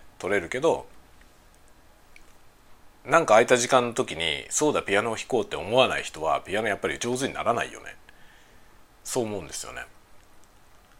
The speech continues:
最近だから英語はね、僕は英語はちょっと時間空いた時に英語やろうと思えるようになってきたのよ。それはなんか別にやらなきゃいけないっていう、そういう感じじゃなくて、っていうか、やらなきゃいけないようなことは一切なくてさ、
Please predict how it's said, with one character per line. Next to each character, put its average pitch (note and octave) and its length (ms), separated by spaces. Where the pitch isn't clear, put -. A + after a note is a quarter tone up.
最 F#3 200
近 F#3 120
だ F3 80
か B2 80
ら F#2 80
英 C#3 140
語 D3 120
は C#3 80
ね、 C#3+ 120
僕 C3 180
は C#3 80
英 C3+ 180
語 C#3 120
は C#3 200
ち - 140
ょ - 20
っ - 60
と G#2 100
時 G2 120
間 A2+ 100
空 A2 100
い A2+ 60
た A#2+ 80
時 A#2 200
に F2 100
英 G2 100
語 G#2+ 100
や G#2 80
ろ A#2 80
う - 60
と - 80
思 A2+ 200
え A2 40
る A2 80
よ D#2+ 80
う - 20
に D#2+ 60
な E2 80
っ - 60
て - 60
き - 60
た - 80
の C2+ 80
よ。 - 60
そ D3+ 140
れ D#3+ 40
は D3+ 60
な D3 100
ん C#3+ 80
か F#2 80
別 F#2+ 240
に G#2 60
や G#2+ 100
ら C3+ 80
な E3+ 120
き - 60
ゃ - 40
い F2 60
け G#2+ 120
な A2 100
い G#2 40
っ - 20
て - 200
い F2 60
う、 E2 80
そ A2 160
う G#2+ 60
い A2+ 140
う G#2+ 40
感 A2 200
じ G2+ 100
じ G2 60
ゃ G2 40
な G2+ 80
く - 60
て、 - 140
っ - 20
て - 120
い F2+ 200
う G2+ 40
か、 G#2+ 60
や A#2 80
ら D#3+ 100
な F3+ 100
き - 60
ゃ - 20
い F2 60
け G2+ 100
な G#2 80
い G#2 60
よ G#2 80
う - 20
な D2 60
こ D2 80
と - 80
は C#2+ 100
一 - 100
切 D2 220
な D#2 60
く - 80
て - 100
さ、 - 220